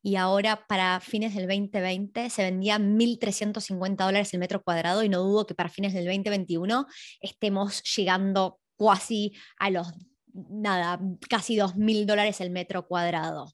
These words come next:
¿está bien? Entonces, eh, y hablo de metros cuadrados porque en todos estos desarrollos, los primeros años se venden todo lo que son más house and land packages y después townhouses, y cuando ya empieza a llegar, em, la parte que trae el, el edificio,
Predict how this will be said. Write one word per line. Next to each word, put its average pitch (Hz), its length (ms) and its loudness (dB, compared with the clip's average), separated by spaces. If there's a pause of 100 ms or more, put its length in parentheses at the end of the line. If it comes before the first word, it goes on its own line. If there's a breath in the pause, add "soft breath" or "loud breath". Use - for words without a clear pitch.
¿está 165 180 -4
bien? 220 380 0 (500 loud breath)
Entonces, 202 880 2
eh, 190 340 2
y 226 60 0
hablo 247 200 4
de 269 80 4
metros 254 320 -4
cuadrados 220 460 2
porque 185 340 -10
en 196 200 -8
todos 240 180 -6
estos 233 200 -8
desarrollos, 226 640 -4
los 185 100 -6
primeros 196 420 -2
años 202 220 0
se 180 120 -2
venden 185 320 0
todo 196 160 0
lo 185 60 -2
que 180 100 -6
son 185 200 -2
más 180 160 0
house 180 320 -2
and 185 100 0
land 185 220 0
packages 190 600 -2
y 175 40 -2
después 196 280 -4
townhouses, 214 680 2 (360 loud breath)
y 220 120 -2
cuando 185 260 2
ya 190 180 4
empieza 202 400 0
a 202 60 0
llegar, 202 500 0 (300 soft breath)
em, 180 420 -6 (140)
la 190 300 -2
parte 190 380 0
que 180 140 0
trae 185 640 2
el, 170 500 -6
el 196 120 -6
edificio, 233 880 4